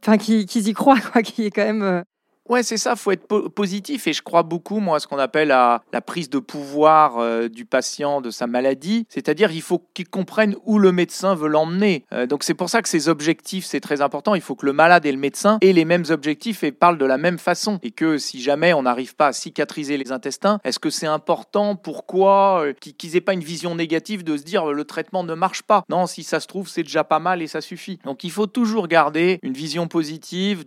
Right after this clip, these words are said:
Speaker 2: du médicament et de la prise en charge globale.
Speaker 1: Un grand merci, euh, Guillaume, pour ce premier épisode. Vous aviez peut-être un, un dernier message à, à, à dire aux patients ?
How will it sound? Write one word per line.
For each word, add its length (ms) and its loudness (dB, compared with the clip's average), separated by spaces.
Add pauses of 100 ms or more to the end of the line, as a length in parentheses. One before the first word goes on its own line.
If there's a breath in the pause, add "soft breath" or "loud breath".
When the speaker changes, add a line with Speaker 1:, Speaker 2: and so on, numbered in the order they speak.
(120)
Speaker 2:
du 160 0
médicament 800 0 (120)
et 100 6
de 40 -8
la 100 6
prise 260 -6
en 60 -6
charge 280 -6
globale. 480 -8
Speaker 1:
Un 120 4
grand 160 6
merci, 520 0
euh, 100 4
Guillaume, 300 2
pour 160 -4
ce 120 0
premier 340 2
épisode. 480 0 (100)
Vous 200 0
aviez 180 4
peut-être 320 2
un, 180 4
un 100 2
dernier 260 4
message 400 2
à, 400 4
à, 360 -2
à 60 2
dire 220 4
aux 80 8
patients ? 420 2